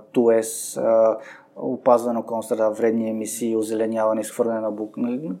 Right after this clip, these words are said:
мои-, моите неща са малко по-простички. Да посадим дърво, да си почистим буклуката. За мен това е нещо, което се опитвам да правя в момента. Си-, сезонът е подходящ, между другото, имаше съвсем скоро една инициатива на Гората Б Г.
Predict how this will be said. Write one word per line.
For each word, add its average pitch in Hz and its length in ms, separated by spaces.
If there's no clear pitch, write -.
мои-, 180 280
моите 185 180
неща 170 160
са 147 80
малко 156 480
по-простички. 139 580
Да 165 120
посадим 139 460
дърво, 123 560
да 143 120
си 151 180
почистим 131 520
буклуката. 123 640
За 143 200
мен 165 400
това 139 500
е 135 40
нещо, 131 260
което 123 200
се - 60
опитвам 123 340
да 113 140
правя 113 240
в - 60
момента. 151 300
Си-, - 280
сезонът 160 420
е - 40
подходящ, 139 360
между 123 160
другото, 139 320
имаше 120 680
съвсем 123 380
скоро 123 320
една 117 220
инициатива 117 580
на 110 80
Гората 110 460
Б 101 60
Г. 104 60